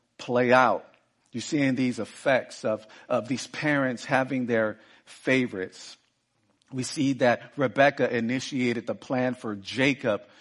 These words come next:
her favorite, to be deceptive in, in order to get the blessing that Isaac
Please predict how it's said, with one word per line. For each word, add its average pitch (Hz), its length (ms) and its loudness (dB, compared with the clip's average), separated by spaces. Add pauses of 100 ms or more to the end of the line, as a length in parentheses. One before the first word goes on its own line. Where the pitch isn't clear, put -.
(140)
her 165 240 2
favorite, 113 560 -2 (180)
to 135 120 -4
be 127 300 -2 (140)
deceptive - 960 -2 (240)
in, 135 120 0
in 131 240 0
order 143 240 0
to 139 160 -4
get 139 200 -4
the 120 80 -2
blessing 127 680 0
that 113 280 2
Isaac 131 640 2